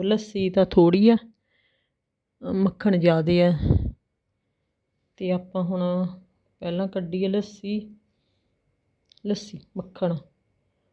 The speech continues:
ਮੱਖਣ ਪਾ ਲੈਣੇ। ਫਿਰ ਮੈਂ ਇਹਦੇ ਵਿੱਚ ਹੀ ਰੱਖਦੀ ਹਾਂ। ਹੁਣ ਜਾਨੂੰ ਮੇਰਾ ਕੰਮ ਨਿਬੜਨਾ, ਗਰਮ ਹੋਣਾ ਨਹੀਂ ਮੇਰੇ ਤੋਂ,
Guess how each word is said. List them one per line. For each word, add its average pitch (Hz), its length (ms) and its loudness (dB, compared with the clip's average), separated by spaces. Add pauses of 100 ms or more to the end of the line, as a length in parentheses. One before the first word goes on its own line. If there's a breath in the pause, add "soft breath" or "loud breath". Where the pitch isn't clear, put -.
(160)
ਮੱਖਣ 220 280 0
ਪਾ 220 200 0
ਲੈਣੇ। 214 240 0
ਫਿਰ 214 160 -4
ਮੈਂ 208 600 -2 (500)
ਇਹਦੇ 214 160 0
ਵਿੱਚ 233 280 -2
ਹੀ 226 60 2
ਰੱਖਦੀ 180 460 -4
ਹਾਂ। 190 60 -2
ਹੁਣ 202 180 -2
ਜਾਨੂੰ 202 380 0
ਮੇਰਾ 202 200 0
ਕੰਮ 202 300 -4
ਨਿਬੜਨਾ, 196 580 -4
ਗਰਮ 196 300 -2
ਹੋਣਾ 185 300 -2
ਨਹੀਂ 214 120 0
ਮੇਰੇ 214 140 -2
ਤੋਂ, 220 240 -2